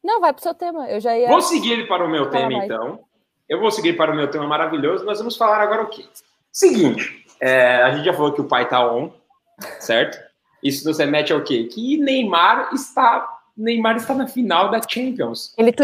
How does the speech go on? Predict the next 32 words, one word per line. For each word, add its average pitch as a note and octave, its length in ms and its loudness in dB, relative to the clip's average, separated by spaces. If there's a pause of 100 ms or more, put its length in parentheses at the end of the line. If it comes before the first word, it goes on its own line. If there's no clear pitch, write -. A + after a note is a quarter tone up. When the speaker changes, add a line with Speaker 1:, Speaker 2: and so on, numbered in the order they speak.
Speaker 2:
eu F#3+ 40 8
vim G3 80 6
Speaker 1:
tweetou, C#4+ 60 10
Speaker 2:
trazer G3+ 340 6
Speaker 1:
né? G3+ 200 2
Speaker 2:
o, E3+ 400 -2
o, - 60 -10
ele, C3+ 340 -2
ele - 400 -2
twitta G3+ 240 0
todo G3+ 280 -2
dia, D#3 280 2
siga F#3 260 0
o F3+ 60 6
Speaker 1:
Ele D3+ 180 4
Speaker 2:
Neymar A#3 120 6
no A3+ 40 8
Speaker 1:
tweetou B3 180 6
Speaker 2:
Twitter. A#3+ 160 8
Speaker 1:
de A#3+ 80 2
uma, B3 180 0 (360)
ele G#3+ 180 -2
tweetou A3+ 760 0
sobre A3 200 -6
o A#3 40 -2
Moicano. G#3+ 600 -4 (920)
Speaker 2:
Mano, C3 380 2
se A#2 140 0
ele F#3 120 4
meter B2+ 260 0
aquele B2 260 -2 (240)
Speaker 1:
Não A3 560 4